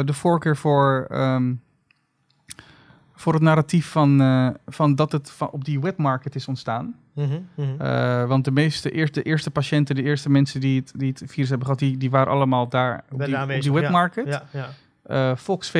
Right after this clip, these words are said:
Speaker 1: O X, eh, YouTube-kanaal, heeft er een heel, heel goed filmpje over gemaakt.
Speaker 2: Mhm, mhm.
Speaker 1: Over het ontstaan van, eh, waar het vandaan komt en waarom al die ziektes ontstaan in China.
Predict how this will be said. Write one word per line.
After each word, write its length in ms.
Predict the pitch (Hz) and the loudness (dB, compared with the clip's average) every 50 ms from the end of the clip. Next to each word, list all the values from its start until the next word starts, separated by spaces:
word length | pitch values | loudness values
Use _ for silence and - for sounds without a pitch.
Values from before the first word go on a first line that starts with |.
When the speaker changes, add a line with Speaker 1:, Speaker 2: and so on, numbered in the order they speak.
| 151 | 4
Speaker 1:
O 200 | 147 143 165 160 | 4 4 2 0
X, 300 | 143 - - - - - | 0 -2 -6 -10 -10 -12
eh, 360 | - - - - 131 127 127 127 | -12 -8 -6 -4 -4 -2 -2 0
YouTube-kanaal, 520 | 139 147 139 147 - - 143 135 127 123 | 0 -2 -2 -4 -4 -2 0 2 2 2
heeft 160 | 127 131 131 | 0 0 -2
er 80 | - 135 | 0 0
een 120 | 135 131 | 2 2
heel, 200 | 127 139 139 139 - _ _ | 2 2 2 0 -2 _ _
heel 140 | - 147 147 | -4 -4 -4
goed 200 | 143 - - - | -4 -6 -12 -10
filmpje 260 | - 165 170 170 180 | -8 -6 -6 -4 -4
over 220 | 165 160 - - 151 | -6 -6 -6 -8 -12
gemaakt. 440 | - 170 165 165 202 254 - - | -6 -4 -2 -2 -2 -4 -6 -8
Speaker 2:
Mhm, 120 | 151 147 135 | -6 -6 -6
mhm. 80 | 127 131 135 - 135 127 120 123 139 | -6 -8 -10 -10 -10 -10 -10 -10 -8
Speaker 1:
Over 240 | - - 131 127 - | -4 -2 -2 -2 -2
het 120 | 139 139 - | -4 -2 -2
ontstaan 420 | 135 - - - 147 143 147 139 | -4 -2 0 2 2 4 4 2
van, 280 | - 143 135 127 127 127 | 2 2 2 4 4 4
eh, 200 | 127 123 123 120 | 4 2 2 2
waar 120 | 131 139 | 0 0
het 100 | 135 - | 0 0
vandaan 280 | - 139 123 127 135 135 | 0 2 2 2 2 0
komt 180 | - 135 - | -2 -2 0
en 100 | 143 127 | 0 2
waarom 520 | 120 131 127 131 131 131 127 123 123 - - | 4 4 4 4 4 4 4 4 4 2 0
al 220 | - - - 135 135 | -2 -2 -2 -2 0
die 300 | 127 131 131 127 127 127 | -2 -2 -4 -4 -4 -6
ziektes 460 | - - 156 - - 143 131 - - | -6 -6 -6 -6 -6 -8 -8 -8 -6
ontstaan 480 | - 147 135 - - 156 143 131 131 120 | -4 -4 -4 -2 -2 0 0 0 0 0
in 100 | 117 131 | 0 -2
China. 360 | 123 - - 175 185 214 285 | -2 -2 0 0 0 0 -2